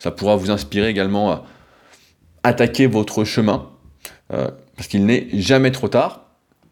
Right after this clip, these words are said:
Mais, euh, voilà, ce sera à Montpellier, donc le vingt-sept avril. Et, euh, pour ceux que ça intéresse, il suffit de m'écrire. Encore une fois, je vous donnerai toutes les informations. Donc, ce sera...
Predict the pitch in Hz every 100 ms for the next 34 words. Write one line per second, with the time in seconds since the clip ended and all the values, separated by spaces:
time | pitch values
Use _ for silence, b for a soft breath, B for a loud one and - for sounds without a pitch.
0 | _ _ _ _ - 101 101 98 92 90
1 | 87 82 78 73 - b b b b b
2 | b _ 110 92 117 135 131 - 110 127
3 | 131 143 127 107 117 127 127 120 113 143
4 | 165 - 113 131 139 - 110 104 - 104
5 | 147 139 131 123 127 135 139 160 - -
6 | B B - - 117 131 117 - 123 113
7 | 107 98 123 104 95 104 - 185 147 131
8 | 123 113 - 127 160 113 98 110 -